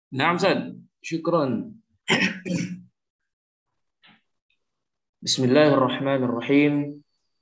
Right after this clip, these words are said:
Wa Nuhu عليه السلام لما سأل ربه عز وجل نجاة ابنه وتبين أنه لم يوفق إلى الصواب، وبين له ربه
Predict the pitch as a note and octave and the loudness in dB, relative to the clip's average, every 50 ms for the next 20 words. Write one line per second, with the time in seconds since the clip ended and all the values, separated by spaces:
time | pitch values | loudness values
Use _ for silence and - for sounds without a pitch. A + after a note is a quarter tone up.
0 | _ _ _ _ _ _ - A#2 A#2+ C3+ D#3 E3 D#3+ D#3+ D#3+ D3+ D3 C#3+ D3 C#3+ | _ _ _ _ _ _ -4 0 2 4 4 4 2 2 2 4 4 4 2 0
1 | C#3+ - - - _ _ _ _ _ _ _ C3 A#2+ A#2+ B2+ C#3+ D3 C3+ C3 B2 | -6 -12 -16 -18 _ _ _ _ _ _ _ -8 -4 0 4 4 4 4 4 2
2 | - - B2+ A#2 B2 C#3 C#3+ C#3+ D3 C#3 C#3+ C#3 - - - - _ _ _ _ | 0 0 0 2 4 4 4 4 4 2 0 -2 -4 -6 -10 -16 _ _ _ _
3 | _ _ _ - A#2 A2 A#2+ C3 C#3+ C#3+ C#3 C3+ B2+ B2 B2 - - B2+ C3 B2 | _ _ _ -6 -2 0 0 2 2 2 2 2 2 2 0 0 0 0 0 0
4 | A#2+ A#2+ B2 C#3+ C#3+ C3+ C3 B2+ B2 B2 B2 - C3 C#3 B2+ A#2 A#2+ A#2+ A2+ A2+ | 0 2 0 0 -2 0 -2 -2 -2 -2 -2 -2 -2 -2 -2 -2 -4 -2 -2 -2
5 | A2+ A2+ C3 C#3 C#3+ C#3 C#3 C#3 C#3 C#3 C#3 _ _ _ _ _ _ _ _ _ | -2 0 2 4 4 4 4 0 -2 -4 -8 _ _ _ _ _ _ _ _ _
6 | - A#2 A#2 A2+ G#2+ A#2+ C#3+ C#3+ D3 C3+ C#3+ C#3+ C3 C#3 C#3 C#3 B2 B2 B2 B2 | -12 -8 -6 -6 0 2 4 6 6 4 4 2 2 2 2 0 0 -2 -2 0
7 | B2 B2+ B2+ B2+ B2+ B2+ B2+ B2 A#2+ A#2 A#2 - A#2 A2 A#2 C3 C#3+ C#3+ C#3 C3+ | 0 0 0 2 2 0 -2 -4 -8 -12 -8 -6 -6 2 4 4 6 6 6 6
8 | B2+ B2 B2 - - D3+ E3 E3 D#3+ D3 C#3 C3 B2+ B2 B2+ B2+ C3 C3 B2+ A#2+ | 4 2 0 -2 -2 -2 0 0 -2 -2 -4 -4 -4 -2 0 0 0 0 -4 -6
9 | - - - A2+ A2 C3 C#3+ C#3 - - - C#3 C#3 C#3 C#3 - _ _ _ _ | -8 -12 -16 -6 2 2 2 2 0 -6 -2 0 0 0 0 -4 _ _ _ _
10 | - A#2 A#2+ A#2+ A#2 - - G#2+ A2+ B2+ B2+ A#2+ A2 G2+ F2+ E2 - _ _ _ | -6 -6 -4 -4 -4 -6 -6 -2 0 2 2 2 0 -2 -4 -14 -16 _ _ _
11 | _ _ _ _ _ _ _ _ _ _ _ _ - G#2+ G#2+ A2 C3+ D#3+ F3+ F3 | _ _ _ _ _ _ _ _ _ _ _ _ -4 -4 0 2 4 4 6 4
12 | F3 E3+ D#3+ D3+ D3 C#3+ C#3+ C3 C3 C3+ C3 B2+ C3+ D#3 D3+ C3 B2+ B2+ B2+ B2+ | 4 4 4 2 2 2 0 0 0 -2 0 0 0 0 -2 -2 -6 -4 -2 0
13 | C#3+ D#3 D#3+ - - | 0 0 -2 -2 -6